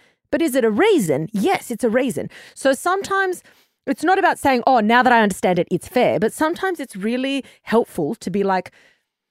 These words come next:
"There's always gonna be a reason why someone has either lashed out the way they did, behaved the way they did, said what they said." So an example of a listener question that came in a while ago is this clash that someone had with their sister-in-law.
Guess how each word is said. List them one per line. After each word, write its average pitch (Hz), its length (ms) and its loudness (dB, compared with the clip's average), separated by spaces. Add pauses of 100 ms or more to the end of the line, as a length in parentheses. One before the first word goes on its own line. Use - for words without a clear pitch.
(240)
"There's 170 160 -4
always 240 220 0
gonna 311 180 -2
be 294 140 0
a 262 60 2
reason 175 360 0
why 160 120 -2
someone 170 340 -2
has 156 240 -4 (100)
either 151 220 0
lashed 165 360 -2
out 175 120 -4
the 180 60 -2
way 165 120 -2
they 156 140 -2
did, 151 180 -6
behaved 196 560 -4
the 180 80 -2
way 160 140 0
they 143 160 -4
did, 143 200 -10
said - 560 -4
what 180 200 -2
they 156 100 -2
said." - 440 -6 (400)
So 190 280 0
an 190 160 -2
example 285 480 -2
of 277 100 -2
a 208 200 0
listener 202 280 -4
question 180 300 -2
that 151 120 -4
came 170 180 -4
in 156 60 -4
a 151 40 -2
while 151 240 -2
ago 143 260 -2
is 143 200 -8
this 170 180 -4
clash - 440 -4
that - 120 -10
someone 185 240 -4
had 165 260 -4
with 165 160 -8
their 147 300 -2
sister-in-law. - 720 -6